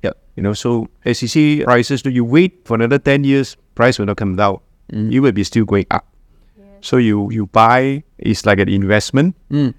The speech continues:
Speaker 2: And then, uh,
Speaker 3: Against inflation?
Speaker 2: uh, against inflation. So later on, you sell, you maybe upgrade, you know.
Speaker 1: Yep, yep,
Speaker 2: So
Speaker 1: yep.
Speaker 2: that is, uh, why we are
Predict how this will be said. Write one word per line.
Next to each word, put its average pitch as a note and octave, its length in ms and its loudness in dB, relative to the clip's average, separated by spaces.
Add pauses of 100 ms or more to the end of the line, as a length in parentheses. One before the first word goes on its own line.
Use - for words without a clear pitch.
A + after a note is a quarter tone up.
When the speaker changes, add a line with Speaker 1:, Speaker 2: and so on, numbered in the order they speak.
(200)
Speaker 2:
And G2 200 -2
then, G#2+ 320 2
uh, F2+ 320 -4
Speaker 3:
Against F2+ 320 -6
inflation? F#3+ 520 -4 (100)
Speaker 2:
uh, - 40 -6
against G#2+ 460 -2
inflation. F#2 520 -4 (120)
So - 180 -2
later G#2+ 300 2
on, A#2 220 4
you G2 120 0
sell, A#2+ 360 0
you F#2+ 160 -4
maybe F#2 320 -8
upgrade, A2 480 -2
you - 60 -12
know. F#2 160 -10
Speaker 1:
Yep, F#2 260 -6
yep, E2+ 180 -6
Speaker 2:
So D3 120 0
Speaker 1:
yep. D3 60 -2
Speaker 2:
that C#3+ 140 2
is, - 280 -2
uh, G2 180 0
why B2+ 420 4
we G2+ 280 0
are F2+ 420 -4